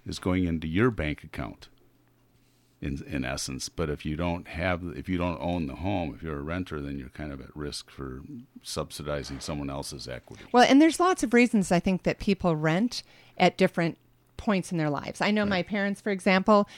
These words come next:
Speaker 2: you know, they've sold their home and they rent, uh, uh, an apartment now because they wanna make sure that they have liquid assets as their needs may change, and they
Speaker 1: Mm-hmm.
Speaker 2: wanna make sure that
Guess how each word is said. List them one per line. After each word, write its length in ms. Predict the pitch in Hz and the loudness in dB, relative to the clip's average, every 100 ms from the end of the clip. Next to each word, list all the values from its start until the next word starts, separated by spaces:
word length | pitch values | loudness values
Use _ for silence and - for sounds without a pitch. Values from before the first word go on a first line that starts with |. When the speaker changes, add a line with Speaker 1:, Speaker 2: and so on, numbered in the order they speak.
| - - _ _ | -20 -20 _ _
Speaker 2:
you 100 | 175 | 0
know, 140 | 180 | 0
they've 320 | 226 180 165 - | 4 4 4 0
sold 400 | - 214 214 208 | 2 6 6 6
their 180 | 220 | 6
home 420 | 202 208 208 226 220 | 6 6 8 8 6
and 160 | 170 | 4
they 180 | 156 151 | 2 2
rent, 520 | 151 180 208 240 - - - - - | 2 4 4 2 -2 -14 -20 -12 4
uh, 240 | 175 175 | 8 8
uh, 360 | - 165 156 156 | 8 8 8 6
an 120 | - 170 | 4 2
apartment 480 | - 220 - 220 185 | 6 6 8 6 6
now 220 | 180 190 | 4 4
because 600 | 214 180 - 202 202 190 | 4 0 4 4 4 2
they 140 | 208 | 2
wanna 300 | 202 175 175 | 2 2 0
make 180 | 180 165 | 0 -6
sure 220 | - 196 | -6 -6
that 160 | 285 262 | -6 -2
they 60 | 160 | 0
have 180 | 160 160 | 0 2
liquid 400 | 180 - 180 165 | 2 6 6 8
assets 540 | 165 185 247 370 - | 6 6 4 2 6
as 260 | 180 175 175 | 8 8 8
their 360 | 175 165 170 | 8 8 6
needs 380 | 165 170 185 - | 4 2 0 -2
may 180 | 185 175 | 0 0
change, 500 | - 170 165 262 339 | 0 0 2 2 2
and 120 | 220 | 2
they 60 | 175 | 4
Speaker 1:
Mm-hmm. 80 | 165 | 4
Speaker 2:
wanna 200 | 165 165 | 4 4
make 180 | 165 - | 2 -2
sure 280 | - 175 | 0 0
that 260 | 170 170 165 | 4 2 2